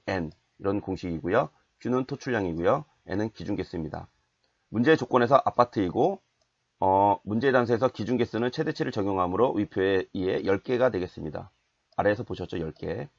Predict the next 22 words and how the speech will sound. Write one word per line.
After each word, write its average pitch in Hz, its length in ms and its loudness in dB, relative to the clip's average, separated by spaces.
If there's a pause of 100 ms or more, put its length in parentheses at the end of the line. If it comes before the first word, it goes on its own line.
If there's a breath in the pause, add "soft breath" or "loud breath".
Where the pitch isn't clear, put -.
(800)
그래서 131 400 2 (280)
Q는 156 400 2
팔십 165 300 -2
리터 117 220 2
per 117 180 4
min 123 200 2
곱하기 98 400 -6
십, - 240 -2 (120)
기준 98 240 -8
개수 101 260 -6 (320)
곱해서 107 520 0
팔백 143 480 0
리터 - 220 -8
per 139 360 2
min이 95 240 -4
되겠습니다. 80 580 -10 (320)
정답은 90 440 -2
팔백 113 300 -2
리터 87 180 -6
per 98 220 -2
min이고요. 87 560 -2 (560 soft breath)
어, 104 340 4